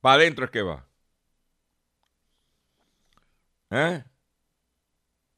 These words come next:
Esto es para que usted vea que le van a meter mano a los inescrupulosos.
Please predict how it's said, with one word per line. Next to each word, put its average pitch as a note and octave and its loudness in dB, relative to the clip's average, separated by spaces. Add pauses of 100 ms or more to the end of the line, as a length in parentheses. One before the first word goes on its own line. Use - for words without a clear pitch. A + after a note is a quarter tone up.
(3000)
Esto C3 -6
es C#3+ -6
para B2 -2
que G#2 -8
usted C3+ 0
vea C3+ 2 (1700)
que G#2 -2 (560)
le A#2+ 0
van C3 2
a C#3 2
meter C3 2
mano C#3 0
a A#2 6
los A#2 4
inescrupulosos. G2 -2